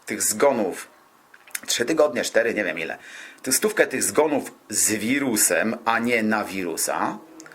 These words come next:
a jednocześnie każdego dnia mamy sto pięć zmarłych na nie wiadomo co, no to powiedzcie, czy ta skala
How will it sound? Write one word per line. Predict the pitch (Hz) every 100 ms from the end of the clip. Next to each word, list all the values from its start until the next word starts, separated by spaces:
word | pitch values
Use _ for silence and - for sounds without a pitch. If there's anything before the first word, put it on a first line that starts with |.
| - - - -
a | 131
jednocześnie | 135 208 208 233 220 240 - 110 90
każdego | - 127 - 214 196
dnia | 175 175
mamy | 175 160
sto | - -
pięć | - - 120 98 104 - - - - - - - - -
zmarłych | 131 180 208 202
na | 151
nie | 143
wiadomo | 156 156 185 185
co, | 180 117 - - - _ _ - -
no | 120
to | 156
powiedzcie, | - 175 165 123 - 87 - - -
czy | 135
ta | 139
skala | - - 170 170 139